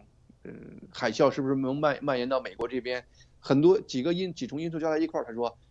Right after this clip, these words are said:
为什么不，不能在保险再延长它九十天？因为每九十天它会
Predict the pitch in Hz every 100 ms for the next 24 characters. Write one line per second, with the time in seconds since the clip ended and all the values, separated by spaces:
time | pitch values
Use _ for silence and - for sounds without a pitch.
0 | _ 170 180 131 117 123 117 110 120 117
1 | 120 127 107 127 - 110 - 151 113 117
2 | 120 113 110 104 - - 113 160 170 185
3 | 170 120 113 135 143 - _ 131